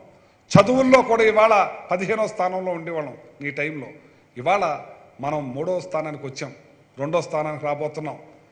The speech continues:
ఇంకా చదువులు విప్లవాత్మకం తీసుకొస్తున్నారు, చదువుల్లో మార్పులు తీసుకొస్తున్నారు.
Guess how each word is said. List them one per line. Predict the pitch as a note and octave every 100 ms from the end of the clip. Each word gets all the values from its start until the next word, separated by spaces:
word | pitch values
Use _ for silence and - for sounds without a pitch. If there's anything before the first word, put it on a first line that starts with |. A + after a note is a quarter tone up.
| _ -
ఇంకా | C3+ G#3
చదువులు | F#3+ F3 G#3 G#3+
విప్లవాత్మకం | F#3+ F#3 A3 A#3 A#3 A3 G#3
తీసుకొస్తున్నారు, | F#3+ - F3 - F3 C3+ - - - - _ -
చదువుల్లో | F#3 G3+ B3 B3
మార్పులు | A3 G#3 C4+ - B3
తీసుకొస్తున్నారు. | A3 - G3+ - F#3 C#3